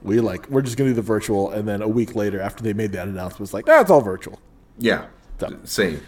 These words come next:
Speaker 2: But K through eight is going half days.
Speaker 1: That's it? That's all? I mean, even though it's virtual, they're only doing half day?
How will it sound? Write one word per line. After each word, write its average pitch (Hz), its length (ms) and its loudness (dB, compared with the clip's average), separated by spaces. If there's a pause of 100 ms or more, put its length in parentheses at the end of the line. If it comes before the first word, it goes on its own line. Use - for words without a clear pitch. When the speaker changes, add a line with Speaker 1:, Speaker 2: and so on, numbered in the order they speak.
Speaker 2:
But 127 280 2
K 190 180 4
through 175 280 4
eight 135 340 4 (160)
is 104 240 -2
going 104 540 2
half 101 300 -4
days. - 420 -4 (720)
Speaker 1:
That's 143 160 -2
it? 180 320 4 (760)
That's 143 160 2
all? 135 180 6
I 147 60 4
mean, 147 260 4
even 170 240 4
though 160 100 8
it's 151 120 2
virtual, 131 340 4
they're 120 140 4
only 123 180 0
doing 120 360 0
half 110 260 -6
day? 135 320 -2